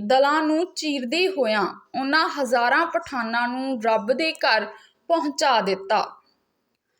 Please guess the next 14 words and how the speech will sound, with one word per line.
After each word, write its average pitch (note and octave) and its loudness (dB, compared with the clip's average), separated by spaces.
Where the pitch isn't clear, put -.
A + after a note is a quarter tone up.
ਅਕਾਲੀ F4 2
ਫੂਲਾ F4 2
ਸਿੰਘ F#4 0
ਜੋਸ਼ C#4+ 0
ਵਿੱਚ F#4+ 2
ਆਏ C#4 4
ਹੋਏ D#4+ 0
ਦੁਸ਼ਮਣ C4 -2
ਦੀਆਂ F4 0
ਫੌਜਾਂ C4 0
ਵਿੱਚ D4 -6
ਘੁਸ D4 -4
ਗਏ G3 -2
ਤੇ C#4 2